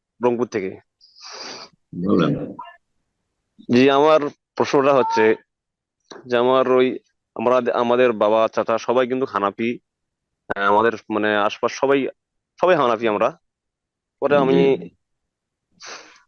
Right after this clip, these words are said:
Speaker 1: এখন আমাদের সমাজে তো দেখা যায় বিদাতটা বেশি। এখন আমি তো আর, আমি আলেম না, আমি একটু, আমি হাফেজ। তা আমি বর্তমান আপাতত একটা মাদ্রাসার খেদমতে আছি।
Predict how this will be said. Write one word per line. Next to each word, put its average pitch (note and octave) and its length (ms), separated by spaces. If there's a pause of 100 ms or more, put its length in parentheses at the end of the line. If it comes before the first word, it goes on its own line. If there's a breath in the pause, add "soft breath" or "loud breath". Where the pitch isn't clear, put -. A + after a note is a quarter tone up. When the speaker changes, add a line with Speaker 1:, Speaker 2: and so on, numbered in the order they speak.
(260)
Speaker 1:
এখন C3 380 (920 loud breath)
আমাদের B2+ 460
সমাজে B2+ 380
তো C3 140
দেখা A2+ 220
যায় A#2+ 180
বিদাতটা A#2+ 500
বেশি। A#2 340 (1500 loud breath)
এখন C#3+ 320 (960)
আমি C#3+ 400
তো D#3+ 100
আর, D3 100 (220)
আমি C3 220
আলেম C3 220
না, A#2+ 260
আমি C3 140
একটু, B2 200
আমি B2+ 160
হাফেজ। A#2 440 (640)
তা A#2+ 60
আমি C3 220
বর্তমান C3 380
আপাতত B2 300
একটা C#3 240
মাদ্রাসার A#2 380
খেদমতে A2 400
আছি। G2 360